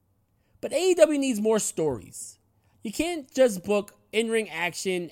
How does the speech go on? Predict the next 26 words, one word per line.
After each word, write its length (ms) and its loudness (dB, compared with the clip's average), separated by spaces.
and 260 -2
think 200 -2
that 180 0
people 220 -4
are 40 0
going 200 0
to 60 -14
com-, 100 -8
be 160 -8
compelled. 500 -10
'Cause 140 -4
I'll 160 2
tell 120 2
you 120 2
this 160 -4
right 160 2
now. 260 -8
Stone 360 0
Cold 240 0
Steve 240 2
Austin 420 2
and 220 0
The 60 2
Rock 420 0
were 220 2
not 640 -2